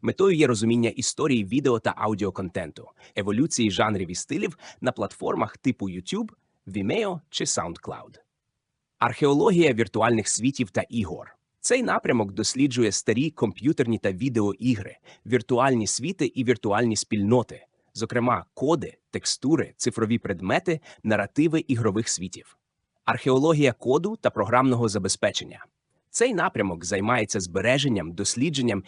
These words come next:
і реконструкцією старих програм, коду і програмного забезпечення, що вийшли з використання,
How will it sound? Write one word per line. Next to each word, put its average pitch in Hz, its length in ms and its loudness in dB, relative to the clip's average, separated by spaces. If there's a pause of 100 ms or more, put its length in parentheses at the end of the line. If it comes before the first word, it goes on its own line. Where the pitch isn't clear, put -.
(120)
і 196 120 -2
реконструкцією 147 840 -2
старих 120 340 -2
програм, 131 420 0 (280)
коду 190 400 -2
і 131 80 -4
програмного 113 540 0
забезпечення, - 760 -6 (100)
що - 280 -4
вийшли 131 360 2
з 101 60 -2
використання, 95 760 -4